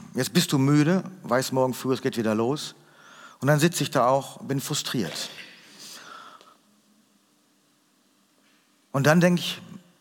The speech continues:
die Leute, die ich so kenne, die haben viel größere Themen, viel größere Herausforderungen, sitzen hier im Raum. Und dann denke ich, was Gott mir Gutes zugesprochen hat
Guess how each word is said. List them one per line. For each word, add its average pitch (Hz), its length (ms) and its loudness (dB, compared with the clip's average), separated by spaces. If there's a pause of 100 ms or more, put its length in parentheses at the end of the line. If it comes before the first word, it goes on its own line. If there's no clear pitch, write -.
(600)
die 120 80 -4
Leute, 135 260 2
die 117 100 -2
ich 123 120 -2
so 120 100 -4
kenne, 147 240 -2
die 104 100 0
haben 107 100 -2
viel 123 200 -6
größere 107 400 -6
Themen, 98 420 -12 (580)
viel 147 520 -4
größere 113 420 -4
Herausforderungen, 95 680 -6
sitzen 98 300 -6
hier 95 140 -4
im 98 100 -4
Raum. 90 340 -8 (1900)
Und 117 80 -4
dann 127 140 4
denke 143 240 2
ich, 127 140 -4
was 131 180 -2
Gott 143 180 -2
mir 131 140 -2
Gutes 131 360 -6
zugesprochen 92 680 -8
hat - 320 -12